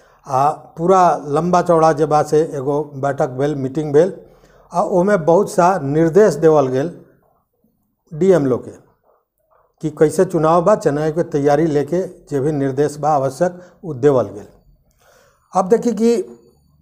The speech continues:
वीडियो कॉन्फ्रेंसिंग से ई जे लंबा दौर के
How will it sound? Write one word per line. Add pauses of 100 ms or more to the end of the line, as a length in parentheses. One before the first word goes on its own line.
(500)
वीडियो
कॉन्फ्रेंसिंग
से
ई
जे
लंबा
दौर
के